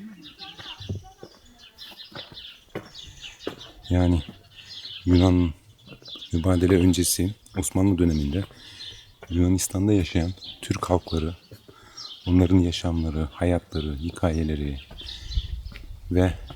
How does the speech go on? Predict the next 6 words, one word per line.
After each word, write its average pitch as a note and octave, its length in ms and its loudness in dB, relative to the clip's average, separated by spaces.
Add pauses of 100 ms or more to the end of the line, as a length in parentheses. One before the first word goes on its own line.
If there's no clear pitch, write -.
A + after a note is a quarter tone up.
yapılan F2+ 340 4
katliamlar E2+ 840 -2 (880)
burada F#2 360 4 (1160)
bütün - 320 -2
insanlığa E2+ 560 0
anlatılabilir. E2 680 -4